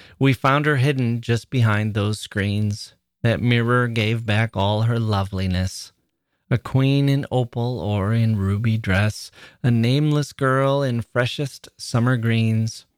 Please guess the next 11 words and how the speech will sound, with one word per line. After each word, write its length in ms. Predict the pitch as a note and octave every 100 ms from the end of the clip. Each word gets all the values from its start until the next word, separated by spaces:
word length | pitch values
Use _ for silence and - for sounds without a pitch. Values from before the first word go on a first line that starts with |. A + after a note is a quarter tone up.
| _ _ _ -
a 60 | B2
saint, 580 | - D3 C3+ C3+ - _ _ _ -
an 160 | C#3
angel. 640 | - C3+ B2+ A2+ A#2 A#2+ - _ _ -
Every 380 | D#3+ D3+ D#3 D3+
canvas 600 | D#3+ D3 A#2+ G2 F#2 G#2
means 500 | G2+ G2+ A2+ A#2+ -
the 120 | G2
same 480 | - G2+ G#2 G2 F2+
one 340 | G2+ G#2 G2
meaning, 460 | G2 F#2 F#2 A2